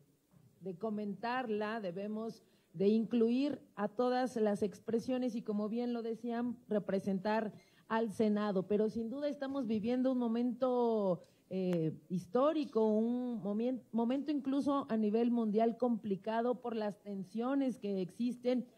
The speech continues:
pero precisamente esos momentos es cuando los organismos internacionales deben redoblar esfuerzos y obtener el respaldo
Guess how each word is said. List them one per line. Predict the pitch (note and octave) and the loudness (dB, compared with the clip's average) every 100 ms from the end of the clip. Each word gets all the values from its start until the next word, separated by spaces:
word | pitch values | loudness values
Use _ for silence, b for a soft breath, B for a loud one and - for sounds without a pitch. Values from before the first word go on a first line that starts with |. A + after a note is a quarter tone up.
| B B | B B
pero | A#3 A#3+ | 0 0
precisamente | A#3+ B3+ D#4+ D#4+ D4+ C#4+ C#4 | 2 0 2 2 2 0 0
esos | C4+ C#4+ | 0 2
momentos | B3 G#3+ G#3+ C4 A#3 G3 F#3 | 4 4 4 2 2 0 -2
es | G#3 | -4
cuando | - A#3+ G#3 | -2 0 2
los | F#3 F3+ | 2 0
organismos | F3+ F3+ G3+ A3 A#3 A3 | 0 0 0 0 0 0
internacionales | G3 F#3 F3 F3 F3 F3+ G3+ G#3+ F#3+ | 0 -2 -4 -6 -6 -6 -6 -6 -6
deben | E3 B3+ E4 E4+ - b b b | -4 -2 -2 -6 -12 b b b
redoblar | A3 G#3 G#3 A#3 | 0 2 2 2
esfuerzos | B3+ - - B3+ C4+ A#3+ G3 F3+ - b b | 0 -4 -2 0 0 -2 -2 -4 -6 b b
y | |
obtener | G#3+ G#3 A3+ A3+ B3 | 0 2 2 4 4
el | C4+ | 4
respaldo | B3 G#3 F#3 - A#3 B3 A#3+ A3 A#3 | 2 0 -2 -6 -4 0 2 4 4